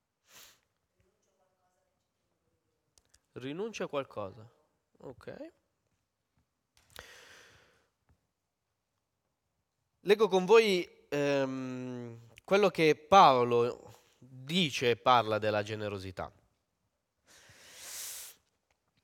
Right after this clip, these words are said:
Seconda Corinzi, capitolo nove, versetti da cinque a dodici.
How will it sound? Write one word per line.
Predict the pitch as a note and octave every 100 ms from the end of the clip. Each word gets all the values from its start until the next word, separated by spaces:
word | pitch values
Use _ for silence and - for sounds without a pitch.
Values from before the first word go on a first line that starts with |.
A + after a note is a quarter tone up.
| _ _ _ _ -
Seconda | - E3+ E3 G3 A3
Corinzi, | E3+ G3 G3+ G3
capitolo | D#3 C#3+ C#3 C3+
nove, | D3 E3 D#3
versetti | C3 - B2+ - B2+
da | B2 B2 -
cinque | - - D#3 - C3+
a |
dodici. | A#2+ G#2+ G2 G2+ - G#2